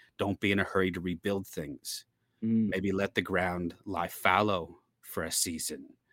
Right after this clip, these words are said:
Speaker 1: and imagine something actually new."
Speaker 2: Hmm.
Speaker 1: Because if you build it now, you won't have anything to go on but you, what you know. You'll just build the
Speaker 2: Mm-hmm.
Speaker 1: same thing.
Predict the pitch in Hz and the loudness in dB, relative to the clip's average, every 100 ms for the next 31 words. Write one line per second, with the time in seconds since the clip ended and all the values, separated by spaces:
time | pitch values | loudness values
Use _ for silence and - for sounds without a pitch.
0 | _ _ _ _ _ _ _ - 95 95 | _ _ _ _ _ _ _ -2 0 4
1 | 98 107 113 104 95 117 104 101 92 98 | 8 8 8 4 4 4 4 0 0 0
2 | - - 87 80 82 80 - _ _ _ | 0 -2 -2 -4 -6 -8 -10 _ _ _
3 | _ _ _ 113 90 - _ - 107 98 | _ _ _ -4 -4 -8 _ -2 0 0
4 | - 90 - 117 123 110 - 104 110 117 | -2 -4 4 6 8 6 2 2 6 6
5 | 92 92 101 104 107 113 123 - 123 139 | 6 2 -4 -8 -2 2 2 6 6 8
6 | 151 147 143 113 120 151 101 101 95 - | 4 4 0 2 2 4 2 0 -2 -4
7 | 101 104 - 98 95 139 - 98 107 123 | -2 -4 -4 -4 -2 -2 -4 -6 -2 -2
8 | 147 - 101 90 - 82 73 - - 82 | -2 -2 -2 -2 -4 -6 -8 -8 -6 -6